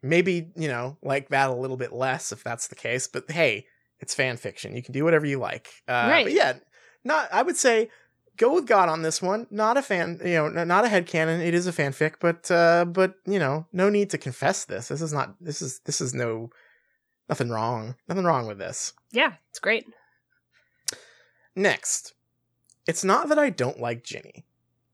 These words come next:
Speaker 1: It's
Speaker 2: Uh-oh.
Speaker 1: that people have no problem talking about all the big
Speaker 2: People.
Speaker 1: flaws
Speaker 2: Uh-huh.
Speaker 1: and bad character traits Hermione has,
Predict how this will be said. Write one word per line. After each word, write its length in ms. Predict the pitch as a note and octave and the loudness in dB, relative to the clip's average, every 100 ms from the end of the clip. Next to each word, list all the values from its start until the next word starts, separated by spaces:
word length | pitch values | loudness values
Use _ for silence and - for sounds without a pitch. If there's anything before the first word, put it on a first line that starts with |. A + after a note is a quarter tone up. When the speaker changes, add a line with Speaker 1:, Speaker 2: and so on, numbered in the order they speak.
| _ - | _ 0
Speaker 1:
It's 240 | F3 - | 2 2
Speaker 2:
Uh-oh. 60 | - | 2
Speaker 1:
that 180 | D#3 - _ - | 0 -2 _ -8
people 480 | - B3+ C#4 D4 D4 | -2 -2 0 0 0
have 520 | - A#2+ A2+ A2 - - | 0 -2 -2 -6 -14 -10
no 340 | B2 B2 G#3+ | -6 0 0
problem 640 | C4+ - G#3 B3 C3 G#2 G#2 | 0 2 4 4 0 -6 -8
talking 360 | - C#3+ F3 | -6 -4 -4
about 180 | D#3 C#3 | -4 0
all 140 | B2 | 0
the 100 | D3 | 0
big 260 | B2 - B3+ | -4 -2 0
Speaker 2:
People. 240 | A#3 G#3 | 2 2
Speaker 1:
flaws 460 | B2+ - - B2+ - - _ _ _ - | 0 0 -2 -6 -8 -12 _ _ _ -6
Speaker 2:
Uh-huh. 140 | - | -2
Speaker 1:
and 180 | F3 G3+ - _ - | 0 -2 -10 _ -2
bad 340 | A#2+ E3 G3+ | 2 2 -2
character 400 | - F3+ G3+ F3+ | 0 0 0 -2
traits 320 | - A#2+ - | -6 -6 -6
Hermione 680 | - A2+ A#2 D#3+ E4 F3+ A2+ | -10 -10 0 2 2 -2 -6
has, 540 | A2 - - - D3 | -10 -14 -12 -12 -12